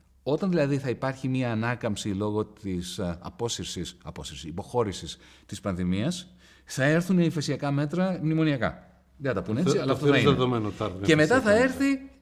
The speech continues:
Speaker 1: ένα ενισχυμένο εσπα, το Ταμείο Ανάκαμψης, το οποίο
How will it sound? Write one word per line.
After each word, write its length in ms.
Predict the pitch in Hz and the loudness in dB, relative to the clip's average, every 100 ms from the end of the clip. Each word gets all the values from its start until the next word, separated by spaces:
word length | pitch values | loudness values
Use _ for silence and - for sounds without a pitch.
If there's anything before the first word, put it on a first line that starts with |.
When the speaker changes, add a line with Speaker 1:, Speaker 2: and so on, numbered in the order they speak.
| - | -4
Speaker 1:
ένα 180 | 208 247 | 0 2
ενισχυμένο 420 | 226 - 233 214 | 0 0 2 4
εσπα, 640 | 165 - - 185 233 - | 4 2 0 -2 -2 -10
το 80 | - | -8
Ταμείο 240 | 175 170 170 | -2 2 4
Ανάκαμψης, 520 | 151 - 90 - - | 2 0 -6 -12 -6
το 80 | 139 | -6
οποίο 240 | - | -2